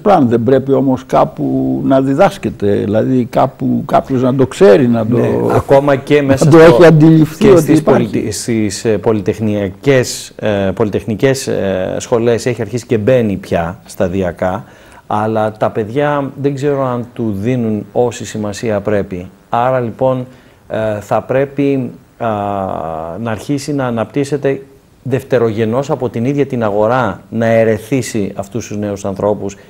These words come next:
Speaker 2: ή όλους τους ανθρώπους, γιατί δεν είναι μόνο οι νέοι που μπορούν να παράξουν μια καινούργια ιδέα. Και έχουν αρχίσει και αναπτύσσονται τέτοιου είδους δραστηριότητες και events. Παραδείγματος χάρη, και το βλέπουμε να διαφημίζεται τον τελευταίο καιρό, είναι η ιστορία του Egg και του Κοράλια,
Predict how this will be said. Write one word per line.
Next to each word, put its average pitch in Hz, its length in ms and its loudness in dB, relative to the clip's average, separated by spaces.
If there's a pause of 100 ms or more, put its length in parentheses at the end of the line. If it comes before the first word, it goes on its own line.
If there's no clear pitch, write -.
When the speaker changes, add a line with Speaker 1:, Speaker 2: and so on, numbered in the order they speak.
Speaker 2:
ή 202 200 0
όλους 214 380 2
τους - 140 -8
ανθρώπους, 101 380 0
γιατί 101 200 -4
δεν 131 100 -2
είναι 147 100 0
μόνο 120 200 0
οι 107 60 -2
νέοι 107 320 0
που 101 140 -10
μπορούν 104 200 -2
να 104 80 -2
παράξουν 95 420 0
μια 98 120 -4
καινούργια 98 420 -4
ιδέα. 104 400 -6 (540)
Και 151 240 0
έχουν 196 260 -2
αρχίσει 196 320 -4
και 202 100 -2
αναπτύσσονται 175 580 -4
τέτοιου 135 380 -2
είδους 113 520 -2 (140)
δραστηριότητες 110 800 -2
και 104 260 -4
events. 98 240 -4
Παραδείγματος 117 480 -4
χάρη, 139 180 -2
και 131 80 -6
το 120 120 -2
βλέπουμε 131 300 -4
να 120 120 -2
διαφημίζεται 113 600 -4
τον 110 140 -6
τελευταίο 113 380 -2
καιρό, 127 460 -2 (260)
είναι 156 160 -4
η 160 40 -2
ιστορία 151 420 -2
του 127 160 -2
Egg 147 360 0 (260)
και 151 120 -4
του 165 100 -4
Κοράλια, 160 600 2